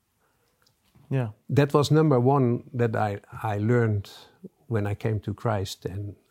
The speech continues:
Speaker 2: established in this church, that, uh, tithing is so important.
Speaker 1: Yeah.
Speaker 2: And, <laughs> and tithing is also a, a, just a small part of dying to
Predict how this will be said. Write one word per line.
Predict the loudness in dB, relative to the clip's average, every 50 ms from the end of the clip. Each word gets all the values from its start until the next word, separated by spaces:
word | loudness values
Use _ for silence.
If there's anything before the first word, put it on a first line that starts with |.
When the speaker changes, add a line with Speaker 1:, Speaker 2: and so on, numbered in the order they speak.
| _ -20 _ -10
Speaker 2:
established | -10 -6 -2 -2 -2 -2 -2 -6 -6 -6 -8
in | -8 -6 -6
this | -6 -8
church, | _ -10 -6 -4 -4 -4 -4 -8 -12 -20 _ -10
that, | -10 -10 -10 _ _ -6 -4
uh, | -4 -4 -2 -4 -6 -8 -6 -6
tithing | -6 -4 -4 -2 -2 -2
is | -2 -2 -4
so | -4 -4
important. | -4 -4 -4 -4 -4 -4 -4 -4 -6 -10 -10 -10 -12 _ _ _ _ _ _ -20 -20 -20
Speaker 1:
Yeah. | -20 -20 -20 -20 _ _ _ _ _ _ _ -20 -20 -20 -20 _ _ _ _ -16 _ 0
Speaker 2:
And, | 2 2 4 2
<laughs> | 2 2
and | 2 2
tithing | 4 4 4 4 4 4 4
is | 2 2 2
also | 0 0 0 0 0 0 0 0 -2 -2 -4
a, | -6 -4 -2 -2
a, | -2 -2 -2 -4
just | 0 0 0 2 2
a | 0
small | 0 0 -2 -2 -2
part | -2 -2 -4 -2 -2
of | -4 -4 -2
dying | 0 0 0 0 -2 -2 -4 -6 -6
to | -6 -4 -4 -4 -4 -6